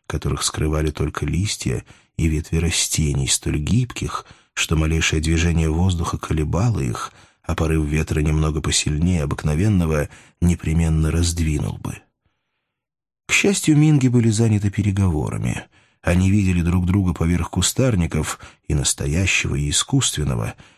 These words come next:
листья которых смешались так, что не могло возникнуть никакого подозрения. Может быть, сама необычность этой меры спасла путников в эту минуту.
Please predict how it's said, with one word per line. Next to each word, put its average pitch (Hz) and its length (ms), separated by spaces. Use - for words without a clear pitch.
листья 107 380
которых 107 360
смешались 104 640
так, 143 280
что - 180
не 113 120
могло 110 380
возникнуть 95 880
никакого 87 580
подозрения. 50 800
Может 92 280
быть, 95 160
сама 107 300
необычность 113 680
этой 82 260
меры 95 340
спасла - 500
путников 78 600
в 73 60
эту 65 220
минуту. 69 560